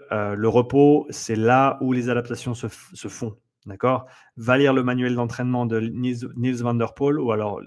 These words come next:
on va regarder la vidéo que j'ai faite sur l'analyse de son, son manuel d'entraînement. Euh, le gars, il a fait double médaillé aux Jeux Olympiques, double médaille d'or, donc cinq mille et dix mille mètres.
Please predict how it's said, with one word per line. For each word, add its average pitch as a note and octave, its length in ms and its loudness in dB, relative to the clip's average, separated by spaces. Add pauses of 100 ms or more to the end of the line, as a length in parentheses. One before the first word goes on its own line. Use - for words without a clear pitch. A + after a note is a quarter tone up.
(140)
on G#2+ 80 -14
va A2 140 -4
regarder A2+ 260 0
la G#2+ 80 -4
vidéo A#2+ 340 -2
que A2+ 80 -8
j'ai G#2+ 120 -6
faite A#2+ 260 -6
sur A2 160 -6
l'analyse A2+ 420 -4
de G#2+ 120 -10
son, G2+ 360 -14
son - 140 -20
manuel A2+ 240 -6
d'entraînement. A#2 580 -2 (460)
Euh, G#2 460 -4 (260)
le A2 140 -4
gars, B2+ 180 2
il B2+ 140 2
a A2 40 2
fait A2 180 -10
double C3 260 -4
médaillé C3 640 0
aux A2+ 420 -4
Jeux A2+ 280 -6
Olympiques, A#2 580 -4 (920)
double A#2+ 260 -2
médaille A2 320 -2
d'or, C3+ 220 4
donc C3+ 200 -2
cinq A#2 240 -8
mille A2+ 340 -2
et A#2 140 -4
dix A2 140 -8
mille A#2 180 -2
mètres. D3 300 -4